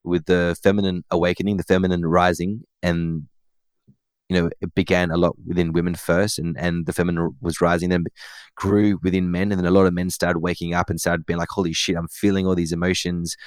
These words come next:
Like, what the fuck am I meant to do with all of this? Like, I, I learned that I'm not allowed to cry, that I'm not allowed to show my emotions. Like, what am I meant to do?" And, and it's all, like, starting to bubble up, right? And then so this men's movement started happening with,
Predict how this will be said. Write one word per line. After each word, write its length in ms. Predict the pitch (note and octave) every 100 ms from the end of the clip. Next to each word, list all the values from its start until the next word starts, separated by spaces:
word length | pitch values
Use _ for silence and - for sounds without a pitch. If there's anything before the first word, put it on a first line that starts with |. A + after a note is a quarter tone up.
| - - - _
Like, 140 | E2+
what 60 | E2+
the 40 |
fuck 240 | F2+ G2+ F#2
am 80 |
I 80 | F#2
meant 160 | F#2 F2
to 60 |
do 160 | - F#2
with 100 | F2+
all 140 | F2
of 40 | F2
this? 220 | F#2 -
Like, 160 | F2 E2+
I, 80 | F#2 - _ - -
I 60 | F#2+
learned 240 | F#2 G2
that 60 | F#2
I'm 80 | F2+
not 180 | F#2+ E2+
allowed 220 | F#2+ F2+
to 80 | F2
cry, 340 | - F2+ F2+
that 80 | F2+
I'm 80 | F2+
not 60 | F#2+
allowed 120 | F#2
to 80 | F2+
show 220 | - F#2+
my 180 | G2 F#2+
emotions. 640 | F#2+ F#2+ - F2+ F#2+ F2 - - - -
Like, 160 | F#2 F2+
what 100 | G#2+
am 60 | G#2+
I 100 | G2+
meant 160 | G2 F#2
to 100 | F2+
do?" 300 | G2+ G2 F#2+
And, 220 | F2+ E2
and 140 | G2
it's 100 | F#2+
all, 140 | A2+ G#2+
like, 180 | F#2+ -
starting 300 | - G#2+ F2+
to 40 |
bubble 300 | E2+ F#2 F#2+
up, 180 | A2 -
right? 200 | F2+ F2+
And 100 | F#2
then 100 | F#2
so 200 | - F#2
this 240 | F2+ -
men's 320 | F#2 G#2 A2 F2
movement 220 | F#2+ F2
started 240 | F2 F2
happening 340 | F#2 F#2 F#2 E2+
with, 220 | E2